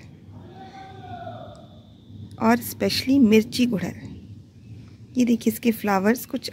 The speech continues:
अलग तरह के हैं। शुरू में तो मैं हैरान रह गई थी, जब ये flowers खिलते थे और इतने ही रह जाते थे, तो मुझे लगा मेरे plant में कुछ हो गया। कलियाँ बनती हैं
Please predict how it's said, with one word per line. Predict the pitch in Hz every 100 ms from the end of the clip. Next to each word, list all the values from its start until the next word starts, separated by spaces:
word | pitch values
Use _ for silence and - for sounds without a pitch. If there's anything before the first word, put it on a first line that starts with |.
| -
अलग | 214 220 -
तरह | - 180
के | - -
हैं। | - - - - - - - - - - - - - - - - - -
शुरू | - 220 254
में | 269 269
तो | 277 277 285 - 220 - -
मैं | 233 247
हैरान | 214 202 202 233
रह | 226
गई | 214 220
थी, | 220 254 294 - - - -
जब | 240 247
ये | 247
flowers | 240 226 240 233
खिलते | - 208 196 240 240
थे | 233 269 - - - - -
और | 262 269
इतने | 254 - 269
ही | 302 311
रह | 247
जाते | 214 208 202 220
थे, | 208 202 214 - - - - -
तो |
मुझे | 277 262 285
लगा | 269 208 226
मेरे | 277 214 226
plant | 240 233 214 -
में | 127
कुछ | - -
हो | 101
गया। | - - - - - - - - - - - - -
कलियाँ | 214 208 240 226
बनती | 190 190 - 240
हैं | 262 320